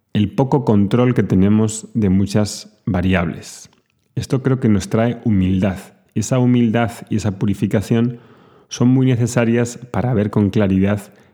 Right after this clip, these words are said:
y para aprovechar esta oportunidad de gracia. En estos días hemos roto abruptamente y sin preparación nuestro esquema de vida y ahora parece como un escenario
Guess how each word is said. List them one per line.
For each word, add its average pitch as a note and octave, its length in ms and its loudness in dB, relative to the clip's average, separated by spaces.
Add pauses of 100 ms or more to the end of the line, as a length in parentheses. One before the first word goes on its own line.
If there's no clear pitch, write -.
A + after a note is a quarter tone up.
y A2 80 -2
para G2 220 0
aprovechar G2 880 -2
esta G2+ 560 -2
oportunidad F#2 560 0
de F2 80 -2
gracia. F2 440 -8 (2000)
En G2+ 100 2
estos A2 300 2
días A#2 220 2
hemos A2+ 300 2
roto A2 800 -2
abruptamente A#2 1120 0
y A2 120 -2
sin G2 300 0
preparación G2 840 -2 (120)
nuestro G#2 420 0
esquema A2 440 2
de G#2+ 100 4
vida A2+ 480 -2 (460)
y A2 100 0
ahora G2+ 220 2
parece A2 560 -2 (280)
como G2 280 0
un G2+ 80 4
escenario G#2+ 720 0